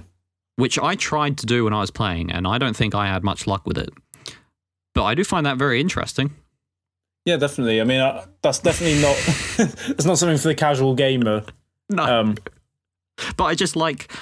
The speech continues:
Speaker 2: but
Speaker 1: I, I mean, it's, it's the same thing you get with, with Pac-Man, right? Is that people figure out how, pe-, people,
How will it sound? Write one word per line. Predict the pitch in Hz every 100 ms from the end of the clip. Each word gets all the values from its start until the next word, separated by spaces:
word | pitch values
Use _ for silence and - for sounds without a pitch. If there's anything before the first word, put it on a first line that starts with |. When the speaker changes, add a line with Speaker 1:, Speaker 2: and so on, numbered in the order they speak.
| -
Speaker 2:
but | 120 110 151
Speaker 1:
I, | -
I |
mean, | 185 202
it's, | 196 226
it's | 208 240
the |
same | 220 254
thing | 226 190 151
you | 147
get | 139 123
with, | 117 110 101 - - - - - - _
with | - -
Pac-Man, | 190 - - 92 85
right? | 110 175 160
Is | 120 110
that | 113
people | - 143 139 139 127 117
figure | - 117 113
out | 110 107
how, | 110 107 101
pe-, | - 143
people, | - 160 190 165